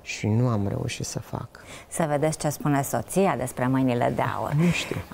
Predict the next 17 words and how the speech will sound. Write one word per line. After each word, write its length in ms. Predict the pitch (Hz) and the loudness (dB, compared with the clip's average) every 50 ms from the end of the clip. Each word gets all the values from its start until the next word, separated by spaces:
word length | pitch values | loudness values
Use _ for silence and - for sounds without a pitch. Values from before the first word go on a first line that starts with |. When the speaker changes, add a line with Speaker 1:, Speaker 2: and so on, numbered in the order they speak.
| 127 127 | 0 2
Speaker 2:
Oh, 400 | 135 151 160 165 170 175 165 147 | 2 4 4 4 4 4 4 4
eu 120 | 143 127 - | 2 2 0
știu, 280 | 139 - - - 156 | -2 -4 0 0 0
știu, 220 | 156 - - - 147 | 0 0 0 0 0
știu. 240 | 143 - - 180 | 0 2 2 2
Și, 140 | 196 196 - | 4 4 4
uh, 420 | 175 160 - - 156 156 151 147 143 | 4 4 4 2 2 2 2 2 0
săptămâna 460 | 143 - 147 - 147 143 165 180 175 | 0 -2 -2 -2 0 0 2 2 4
viitoare 400 | 147 147 143 - 165 165 170 165 | 4 4 2 4 2 2 2 4
ea 160 | 160 160 160 | 4 4 2
ne 160 | 160 160 160 151 | 2 2 0 0
va 180 | 151 160 143 | 2 0 0
povesti. 680 | 139 - - 156 143 143 196 208 147 - - - 151 151 - - - - - - - - - - - - - - - _ _ _ _ | 0 2 0 0 2 2 0 2 2 0 0 2 0 0 0 -6 -10 -10 -8 -10 -10 -12 -16 -18 -20 -20 -20 -20 -20 _ _ _ _
Faptul 320 | _ - - 240 - 302 277 | _ -4 -4 0 2 0 2
că 100 | - 240 | 4 2
ați 120 | 233 - | 0 2
povestit 580 | - 208 185 180 180 175 - - 170 165 - | 2 0 2 2 2 0 4 2 2 2 2